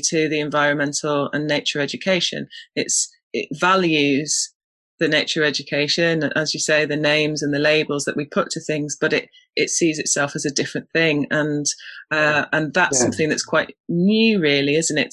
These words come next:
Speaker 1: to our culture here, thinking about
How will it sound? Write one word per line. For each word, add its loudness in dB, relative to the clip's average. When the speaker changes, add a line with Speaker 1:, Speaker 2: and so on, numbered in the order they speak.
Speaker 1:
to 2
our 2
culture -2
here, 0
thinking -2
about 2